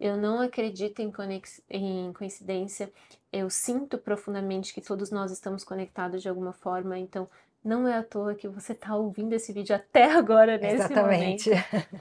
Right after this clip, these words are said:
Speaker 1: Então, muito obrigada, inclusive, pelo seu tempo, por tá aqui com a gente nessa jornada. Compartilha comigo as suas experiências com o Reiki.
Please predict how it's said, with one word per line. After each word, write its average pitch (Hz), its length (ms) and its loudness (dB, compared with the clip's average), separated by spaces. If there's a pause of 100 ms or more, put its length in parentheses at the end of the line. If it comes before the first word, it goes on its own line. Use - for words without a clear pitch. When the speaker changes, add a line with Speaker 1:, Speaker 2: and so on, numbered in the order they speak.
(460)
Speaker 1:
Então, 190 1080 -4 (140)
muito 202 240 -6
obrigada, 202 520 -2
inclusive, 214 580 -6
pelo 208 240 -4
seu 208 180 -6
tempo, 226 480 -8 (220)
por 226 140 -6
tá 208 240 -6
aqui 220 220 -10
com - 120 -10
a 208 80 -4
gente 202 500 -10 (340)
nessa 202 280 -6
jornada. 185 640 -6 (180)
Compartilha 202 540 -10
comigo 202 340 -6
as 196 100 -6
suas 202 120 -8
experiências 196 480 -12
com - 200 -12
o - 20 -6
Reiki. 196 440 -8